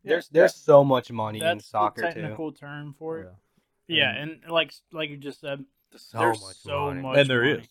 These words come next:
Speaker 3: I mean, it's worldwide.
Speaker 2: Yeah.
Speaker 3: Um,
Speaker 1: Mister Worldwide.
Speaker 3: but they basically made a trade, trade with, uh,
Speaker 1: Jean Paul.
Speaker 3: D C United today, and they
Speaker 1: Sponsor us.
Speaker 3: they made a trade to acquire an international roster spot for the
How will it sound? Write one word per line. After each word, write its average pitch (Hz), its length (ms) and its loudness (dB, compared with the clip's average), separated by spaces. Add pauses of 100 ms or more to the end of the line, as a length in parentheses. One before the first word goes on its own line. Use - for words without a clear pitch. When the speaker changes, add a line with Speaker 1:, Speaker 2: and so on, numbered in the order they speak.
(160)
Speaker 3:
I 175 40 0
mean, 190 120 -2
it's 151 100 -8
worldwide. 131 560 -8 (220)
Speaker 2:
Yeah. 139 240 -14 (640)
Speaker 3:
Um, 104 280 -10
Speaker 1:
Mister 202 200 4
Worldwide. 196 520 10 (160)
Speaker 3:
but 147 220 -6
they 139 120 -4
basically 127 440 -4
made 117 180 -6
a 104 60 -10
trade, 117 420 -8 (220)
trade 117 420 -6
with, 107 320 -10
uh, 104 120 -10
Speaker 1:
Jean 101 160 -12
Paul. - 100 -12
Speaker 3:
D 127 120 -8
C 127 160 -18
United 107 520 -10
today, 107 540 -14 (180)
and 95 180 -16
they 101 60 -14
Speaker 1:
Sponsor 101 280 -12
us. 98 100 -20 (500)
Speaker 3:
they 120 140 -8
made 131 160 -6
a 117 60 -10
trade 127 400 -6
to 120 100 -12
acquire 113 420 -4
an 104 100 -8
international 110 600 -12
roster 107 360 -10
spot 98 400 -16
for - 80 -20
the 90 100 -20